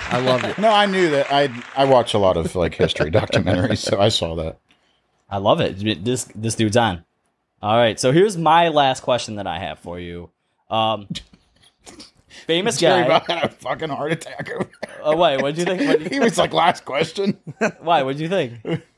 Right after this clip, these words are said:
Speaker 3: I'd
Speaker 1: good,
Speaker 3: more-
Speaker 1: buddy.
Speaker 3: all right.
Speaker 1: You're good. You're good. Do what
Speaker 2: This
Speaker 1: you
Speaker 2: is a
Speaker 1: do.
Speaker 2: facial
Speaker 1: Do what
Speaker 2: expression.
Speaker 1: you do.
Speaker 3: This is a guy that we sometimes talk about on the podcast as well. A very famous person. Um, I'm gonna ask you, what city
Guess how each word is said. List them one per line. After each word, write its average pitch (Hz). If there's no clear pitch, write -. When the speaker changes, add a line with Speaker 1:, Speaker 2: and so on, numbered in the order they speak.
Speaker 3:
I'd 120
Speaker 1:
good, 202
Speaker 3:
more- 190
Speaker 1:
buddy. 113
Speaker 3:
all 123
right. -
Speaker 1:
You're 208
good. 175
You're 139
good. 151
Do 123
what 170
Speaker 2:
This 120
Speaker 1:
you 101
Speaker 2:
is 170
a -
Speaker 1:
do. 143
Speaker 2:
facial 90
Speaker 1:
Do 160
what 127
Speaker 2:
expression. 202
Speaker 1:
you 190
do. -
Speaker 3:
This 160
is 196
a 131
guy 120
that 113
we 113
sometimes 165
talk 160
about 101
on 104
the 90
podcast 107
as 92
well. 87
A 98
very 170
famous 160
person. 101
Um, 104
I'm 117
gonna 135
ask 135
you, 113
what 127
city 107